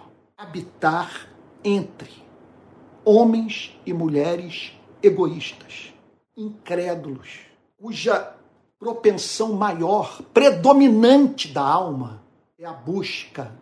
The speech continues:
egoísta da sua própria felicidade. Olha, se você não sente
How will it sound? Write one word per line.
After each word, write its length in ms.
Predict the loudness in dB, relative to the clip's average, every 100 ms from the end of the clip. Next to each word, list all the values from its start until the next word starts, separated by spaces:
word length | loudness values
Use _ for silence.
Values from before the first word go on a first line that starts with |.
| _
egoísta 880 | 0 0 0 -4 -6 -10 -14 -16 -12
da 140 | -12
sua 200 | -10 -10
própria 340 | -10 -10 -12 -12
felicidade. 800 | -14 -14 -16 -18 -20 -20 -20 -20 _ _ _ _
Olha, 280 | -14 -14 -16 _ _
se 240 | -6 -4
você 420 | 0 0 0 -2
não 180 | -2 0
sente 800 | -4 -8 -6 -4 -4 -8 -12 -12